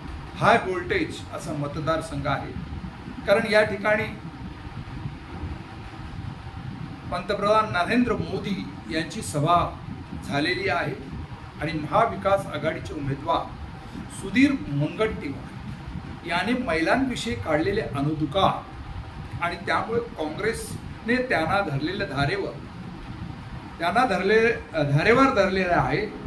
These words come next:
आणि त्याचा फटका सुधीर मुनगंटीवार यांना बसणार, असं एकंदर चित्र आहे. अत्यंत चुरशीची होणारी निवडणूक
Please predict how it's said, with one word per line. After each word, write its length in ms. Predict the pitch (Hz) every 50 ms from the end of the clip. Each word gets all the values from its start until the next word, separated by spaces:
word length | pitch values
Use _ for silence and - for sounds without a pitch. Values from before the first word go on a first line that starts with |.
| - - - - - - - - - -
आणि 240 | 156 180 202 196 -
त्याचा 260 | 160 156 - 214 185 - -
फटका 380 | 156 143 135 - 175 180 151 131 - - - - - - -
सुधीर 220 | - 165 147 208 202 185
मुनगंटीवार 760 | 156 151 143 151 160 - 196 190 190 - - 175 165 160 156 156
यांना 220 | 151 151 151 160 151 - -
बसणार, 440 | 143 139 - - 180 151 147 - - - - - - - - - - -
असं 160 | 147 - -
एकंदर 420 | 156 147 135 147 139 131 143 139 -
चित्र 240 | - - - - -
आहे. 220 | - - - - - - - - - - - - - - - - - - - - - - - - - -
अत्यंत 440 | - - - - - 208 208 208 - 214 - -
चुरशीची 540 | - 185 196 202 196 - 254 269 269 254 240
होणारी 360 | 202 - 175 180 180 170 175
निवडणूक 400 | 160 160 156 156 170 - 220 226